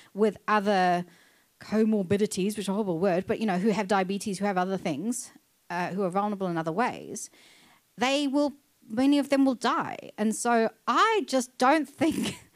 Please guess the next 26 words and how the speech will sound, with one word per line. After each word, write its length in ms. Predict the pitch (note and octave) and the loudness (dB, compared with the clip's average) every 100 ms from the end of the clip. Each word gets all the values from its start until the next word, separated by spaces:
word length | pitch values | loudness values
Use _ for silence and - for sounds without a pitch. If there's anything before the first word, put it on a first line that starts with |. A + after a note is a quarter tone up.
| - | -20
<laughs> 280 | - _ - | -20 _ -10
I 80 | C#4+ | -4
don't 220 | A#4 C5+ | -4 2
think, 200 | B4 C4+ | 2 4
is 160 | - G#4+ | 2 2
tourism 480 | - F#4 G#4+ G4+ C#4+ | 0 0 0 2 2
worth 240 | D4 D#4 G3 | 4 2 2
that 220 | F#3+ E4 C#4 | 0 2 4
much 360 | D4 G4 D#4 | 4 4 0
that 100 | F4 | -2
we're 100 | D4 | 0
gonna 160 | C4+ B3 | 0 -2
sacrifice 560 | - C4+ - D#4+ D#4 | -2 -6 -6 -2 -2
all 80 | C#4+ | 0
our 100 | B3 | 0
children? 380 | - G#3 A#3+ A#4 C5 A4+ _ - _ _ - | 0 0 0 0 -4 -12 _ -20 _ _ -2
Like, 360 | D#4 C4+ - - | -2 -2 -12 4
I 140 | E4+ | 4
just, 320 | - A4+ - - | 4 -2 -4 0
I 140 | D#4+ | 2
don't 260 | G#4+ B4 A#4+ | 4 4 2
think 160 | B4+ B4 | 0 2
it 80 | C#5 | 2
is, 120 | C#4 A3+ | 2 2
right? 240 | C#4 F4+ - - | 2 2 -4 -18
So, 500 | - F4+ F#4 F#4 D#4 | 2 4 6 4 0